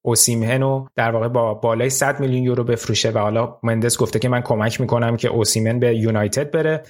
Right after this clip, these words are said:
خیلی پیشنهاد عجیبی اگه اتفاق بیفته از لحاظ مالی که خیلی به نفع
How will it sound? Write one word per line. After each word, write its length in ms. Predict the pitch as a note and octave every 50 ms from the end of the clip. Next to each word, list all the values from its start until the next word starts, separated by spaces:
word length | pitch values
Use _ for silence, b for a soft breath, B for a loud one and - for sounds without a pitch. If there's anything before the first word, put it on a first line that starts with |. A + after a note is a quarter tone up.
| B B B
خیلی 400 | - - D3 C#3 D3 D3 C3+ B2
پیشنهاد 460 | A#2 - B2 A2 - A#2 G#2+ C3 C#3+ D#3
عجیبی 440 | A#2+ B2+ A#2 A2 A#2+ C#3 D#3 E3
اگه 200 | C#3+ B2+ A#2+ B2+
اتفاق 340 | A2+ - C#3 C3 C3 A#2 A2
بیفته 280 | B2 A#2+ G#2+ - - D3+
از 140 | D3 C3 A#2+
لحاظ 240 | A2 A2+ A#2 A2
مالی 340 | A#2 A#2+ A#2 A2+ A2+ A#2+ C3+
که 120 | C3 D#3 C#3
خیلی 280 | - C3+ C3 C3+ B2+
به 120 | A2 G#2+ G#2
نفع 340 | G#2 G2+ G2 - G#2 F#2